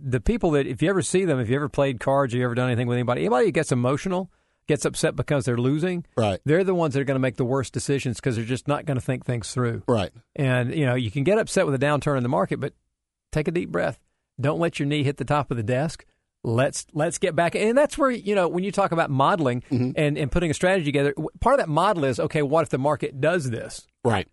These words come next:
Speaker 1: What do we wanna do? What is our contingency? And I know you work a lot on those contingencies,
Speaker 2: Yeah,
Speaker 1: too.
Speaker 2: how does that impact that? And I think the, the key here that I really like, I'm liking, I didn't like it at first, but I like this analogy,
Speaker 1: <laughs>
Speaker 2: is because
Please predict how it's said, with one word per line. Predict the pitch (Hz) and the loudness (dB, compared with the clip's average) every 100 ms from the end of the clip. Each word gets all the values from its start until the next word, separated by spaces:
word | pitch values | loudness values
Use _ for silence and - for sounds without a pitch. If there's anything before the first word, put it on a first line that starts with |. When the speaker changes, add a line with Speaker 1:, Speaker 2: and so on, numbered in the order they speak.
| _ - | _ 0
Speaker 1:
What | 147 160 | 2 4
do | |
we | 139 143 | 2 2
wanna | 135 127 | 2 0
do? | 107 151 | 2 4
What | 131 151 | 4 4
is | 143 | 4
our | 131 | 0
contingency? | - 117 - 147 127 127 - | 0 -4 -2 -2 -2 -6 -2
And | 131 | 0
I | 139 | 0
know | 156 | 0
you | 156 | 0
work | 156 147 | 0 0
a | |
lot | 139 143 | 0 0
on | 135 | -2
those | 120 | -4
contingencies, | - 107 147 113 - - - | -6 -4 -4 -6 -10 -12 -4
Speaker 2:
Yeah, | 170 | -2
Speaker 1:
too. | 170 | 0
Speaker 2:
how | |
does | 202 190 | 0 0
that | 190 175 | 0 -2
impact | 131 160 - | -2 -2 -2
that? | 131 | -2
And | 123 | 0
I | 131 | 0
think | - 196 160 | 0 -4 -2
the, | 147 135 | -2 0
the | 131 117 _ _ - | -2 -4 _ _ -6
key | 180 165 | -2 0
here | 131 156 139 | 2 4 2
that | 110 104 | 2 0
I | 104 107 | 0 0
really | 151 208 | 2 2
like, | 104 110 160 - | 0 0 -2 -2
I'm | 135 160 | 0 2
liking, | 156 156 143 | 2 2 2
I | 131 | 2
didn't | 175 180 | 2 2
like | 165 170 | 2 2
it | 120 | 0
at | |
first, | 135 120 | 2 2
but | 117 | 2
I | |
like | 117 160 | 2 4
this | 185 | 4
analogy, | 226 147 254 120 254 - - | 6 6 6 6 4 4 2
Speaker 1:
<laughs> | 202 - 254 | 2 2 2
Speaker 2:
is | 151 | 4
because | 160 165 156 143 | 2 4 2 2